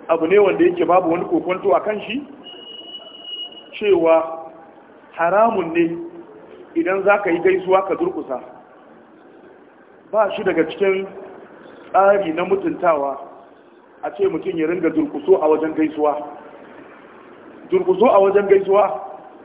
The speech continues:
al'ada ne na mutane. An gane wannan ko?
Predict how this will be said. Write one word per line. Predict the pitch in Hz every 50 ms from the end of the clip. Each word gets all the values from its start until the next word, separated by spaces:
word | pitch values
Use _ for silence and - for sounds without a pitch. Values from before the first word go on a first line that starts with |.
| -
al'ada | - 165 165 165 165 170 202 208 214 214 202 170 160 156
ne | 165 196 220 233 - - - - - - - - - - -
na | 165 175 185
mutane. | 190 190 - 156 135 123 127 127 120 - - - - - - - - - - - - - - - - - - - - - - - - - -
An | - 156
gane | 170 185 180
wannan | 165 165 170 160 -
ko? | - 202